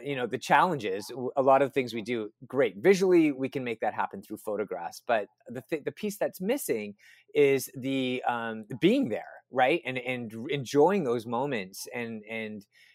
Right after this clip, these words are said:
uh, as you know, and, and as a venue, you know, you, people need to be there for that thing. So it's gonna take time before that can happen. And I think we need to look at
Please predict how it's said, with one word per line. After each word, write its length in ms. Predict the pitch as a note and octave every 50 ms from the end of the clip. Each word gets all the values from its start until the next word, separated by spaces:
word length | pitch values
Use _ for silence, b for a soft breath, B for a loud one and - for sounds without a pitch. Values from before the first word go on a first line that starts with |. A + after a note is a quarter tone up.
| b b
uh, 380 | - A#2 A2+ A2 G#2+ G#2 G2+ G2+ -
as 180 | B2 C3 C3 A2
you 80 | A#2 B2+
know, 400 | C3+ C#3 D#3+ D#3 A#2 G#2+ G#2 G#2
and, 160 | A2 A#2 A2+
and 240 | A2 A2 A2 G2+ F2+ _ - G#2
as 180 | G#2 A#2 G2+
a 80 | G2+ F#2+
venue, 680 | F#2+ A2+ B2 E3 G#3 D3+ A2 F2 F2 F#2 F#2 A2 C#3 C#3
you 120 | - B2 A#2+
know, 180 | A2+ G#2+ G#2 G#2+
you, 560 | G#2+ A2 B2 B2+ B2 B2 B2 A#2+ A#2+ A2+ - _ _ _ _ _ -
people 220 | - D3 A#2+ C3 C3+
need 180 | D3 D3 C#3
to 60 | -
be 200 | A#2 - B2 E3 G#3+
there 180 | F#3 A#2+ F#2
for 140 | F2 - A#2
that 240 | G2+ G2 F2 - -
thing. 280 | _ G2+ F2+ E2+ - - b b b b b b
So 420 | - E3+ D3 C#3 C3+ B2+ B2 - -
it's 140 | D3+ C#3+ -
gonna 180 | - F#3+ F#3+ D#3+
take 220 | - F3 D3+ B2+
time 400 | - - - C#3+ D3 D#3+ D#3 C#3+
before 280 | A#2 G#2+ - - A#2 G2+
that 160 | F#2+ F2+ -
can 100 | - G2
happen. 380 | F2+ - F#2 F2+ F2+ - G2 G2
And 140 | G2+ G2 G2+
I 40 |
think 220 | G#2 - C3 C3+ -
we 100 | C3+ B2+
need 180 | B2+ B2+ A2
to 60 | - B2
look 240 | A2 A#2+ A2+ -
at 180 | A#2+ G#2+ A2 -